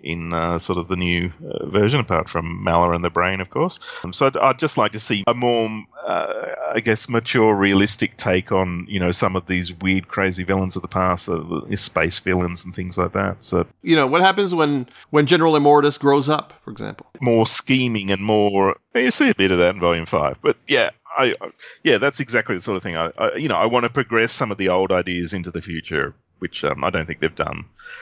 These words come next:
Speaker 1: But yeah, I haven't really got a strong take just because, you know, I don't know much about the Doom Patrol. I, I've never really thought much about 'em.
Speaker 2: I had the same problem in the previous episode where, you know, I've read every Dial H story, so then I had to think up of a new Dial H story.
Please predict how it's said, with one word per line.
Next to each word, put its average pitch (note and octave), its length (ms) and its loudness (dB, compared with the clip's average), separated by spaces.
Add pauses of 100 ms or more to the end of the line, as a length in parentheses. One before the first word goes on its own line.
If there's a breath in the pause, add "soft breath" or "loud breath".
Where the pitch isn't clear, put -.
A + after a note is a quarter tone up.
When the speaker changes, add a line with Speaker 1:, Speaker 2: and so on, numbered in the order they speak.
(160 loud breath)
Speaker 1:
But G2 160 4
yeah, B2+ 240 4
I A#2+ 160 4
haven't A#2 300 -4
really G2+ 240 -2
got F2+ 140 -2
a F2 60 -6
strong E2 300 -6
take D2+ 260 -6
just - 180 -14
because, - 400 -12
you F2+ 100 -8
know, E2 160 -4
I F3 80 2
don't D#3+ 100 0
know F2 100 -2
much D2+ 220 -6
about D2 180 -4
the D2+ 60 -12
Doom D#2+ 160 -6
Patrol. F2 340 -2
I, E2 180 -6
I've D#2 120 -6
never E2+ 180 -2
really E2 160 4
thought E2+ 260 0
much E2 200 -6
about F#2+ 220 0
'em. G2 120 -4 (180)
Speaker 2:
I C#3 100 2
had F3+ 140 0
the F3+ 100 0
same G3 200 2
problem F#3+ 420 0
in E3 140 0
the D3 120 4
previous E3+ 760 0
episode C3 480 2
where, A#2+ 540 2 (280 loud breath)
you C3 80 2
know, C3 100 6
I've C3 200 2
read B2 340 4
every B2 560 4
Dial A#2+ 320 2
H C3 200 0
story, F3 380 2
so C#3 120 -4
then B2+ 160 4
I B2 100 4
had A#2+ 280 0
to A#2 60 -2
think C3 300 0
up B2 140 2
of A2+ 120 2
a A#2 80 6
new A#2+ 200 4
Dial A#2 320 2
H C3+ 180 -2
story. A#3 460 0